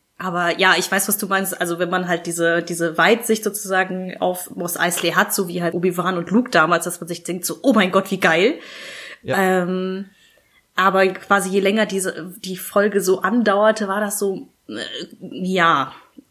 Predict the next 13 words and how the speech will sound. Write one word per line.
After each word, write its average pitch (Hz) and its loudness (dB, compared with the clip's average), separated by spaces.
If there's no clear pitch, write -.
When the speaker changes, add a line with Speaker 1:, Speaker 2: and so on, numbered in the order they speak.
Speaker 1:
also 190 2
sch-, 196 0
schon 202 4
wieder 226 6
der 165 4
einsame 170 2
Wüstenplanet, 170 0
auf 160 0
dem 175 2
man 175 0
offensichtlich 185 -2
niemand 190 4
lebt. 180 0